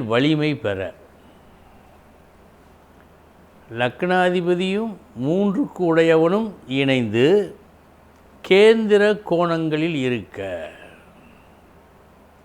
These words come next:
இந்த லக்னாதிபதியும் மூன்றுக்கு உடையவனும் இணைந்து ஒரு வீட்டில் இருந்தார்களே, அந்த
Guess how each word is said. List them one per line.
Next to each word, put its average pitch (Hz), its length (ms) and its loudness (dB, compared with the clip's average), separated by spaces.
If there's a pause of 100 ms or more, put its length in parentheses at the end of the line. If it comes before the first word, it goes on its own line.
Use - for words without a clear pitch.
(500)
இந்த 220 180 2 (140)
லக்னாதிபதியும் 220 1120 0
மூன்றுக்கு 214 420 0
உடையவனும் 196 320 2
இணைந்து 202 280 0 (100)
ஒரு 170 80 2 (100)
வீட்டில் 185 300 0
இருந்தார்களே, 180 520 2
அந்த 170 140 -2